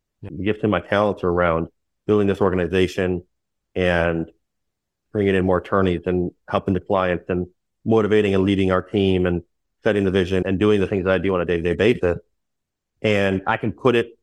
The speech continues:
Speaker 2: I can put the resources in the hands of people that it's their greatest gift and talent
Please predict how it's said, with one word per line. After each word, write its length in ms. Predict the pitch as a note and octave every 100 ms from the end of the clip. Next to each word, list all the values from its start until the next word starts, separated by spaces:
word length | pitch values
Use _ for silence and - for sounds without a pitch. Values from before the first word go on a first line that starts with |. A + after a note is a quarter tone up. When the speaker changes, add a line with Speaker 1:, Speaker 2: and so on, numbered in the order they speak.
| -
Speaker 2:
I 100 | G2+
can 140 | A2
put 200 | - B2
the 80 | C#3
resources 580 | A2+ D3 B2 A2+ G#2 G2+
in 120 | G2
the 80 | F#2
hands 320 | G#2 G2 F#2
of 120 | F2+
people 280 | B2+ A#2+ G2
that 280 | F#2 F2+ - _ _ _ _ _ _
it's 320 | G#2 G2+ B2 -
their 280 | A2 C3+ D#3
greatest 420 | G#2+ A2+ G#2 -
gift 220 | G#2+ -
and 120 | G2
talent 380 | - F#2 E2+ F2